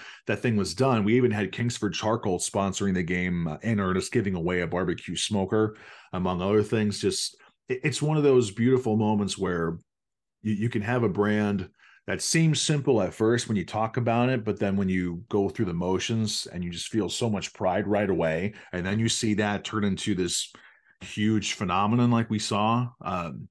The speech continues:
I, I, it, it filled my heart with such joy. And, and thankfully, at a time that it came when I was still kind of exhausted from the twenty sixteen season,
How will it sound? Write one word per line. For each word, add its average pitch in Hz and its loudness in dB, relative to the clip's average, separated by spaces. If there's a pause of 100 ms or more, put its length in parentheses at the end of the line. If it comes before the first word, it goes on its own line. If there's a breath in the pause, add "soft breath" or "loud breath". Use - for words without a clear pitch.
(320)
I, 98 -6
I, 107 -4 (240)
it, 113 -2
it 131 0
filled 156 0
my 120 2
heart 107 2
with 104 0
such 107 0
joy. 101 4
And, 92 0
and 113 -2
thankfully, 135 2
at 110 0
a 113 0
time 160 0
that 131 2
it 110 2 (400)
came 92 -2 (220 loud breath)
when 113 0
I 104 2
was 95 -2
still 131 2
kind 120 0
of 95 0
exhausted 117 0
from 87 -2
the 98 -4
twenty 104 -4
sixteen 90 -8
season, 101 0